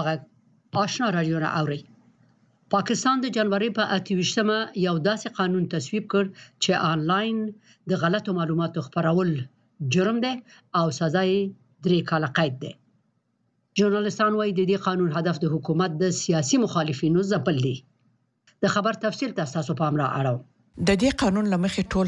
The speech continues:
Speaker 2: هغه کسان په نښه کیږي چې قصداً آنلاین داسې معلومات خپاره کړي چې صحیح نه وي، جعلي وي او احتمالاً د ویرې،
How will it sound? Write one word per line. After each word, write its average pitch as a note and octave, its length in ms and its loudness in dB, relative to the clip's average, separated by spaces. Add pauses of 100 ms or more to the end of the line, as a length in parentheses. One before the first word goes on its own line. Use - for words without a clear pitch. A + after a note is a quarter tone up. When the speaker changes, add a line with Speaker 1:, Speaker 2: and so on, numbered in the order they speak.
Speaker 2:
هغه F#3 240 0
کسان F3 380 0
په E3 100 2
نښه D#3 300 0
کیږي F#3 340 0
چې F3+ 60 0 (100)
قصداً E3 420 0 (120)
آنلاین D#3+ 480 0
داسې D#3 280 -2
معلومات D#3 480 0
خپاره D3+ 360 0
کړي F#3+ 180 2 (500)
چې D#3+ 280 2
صحیح D3+ 400 0
نه G#3 160 4
وي، F3+ 100 2 (540)
جعلي D#3 400 4
وي C#3+ 100 4 (480)
او E3+ 100 4 (240)
احتمالاً E3+ 560 2 (200)
د D3+ 120 0
ویرې، E3 300 2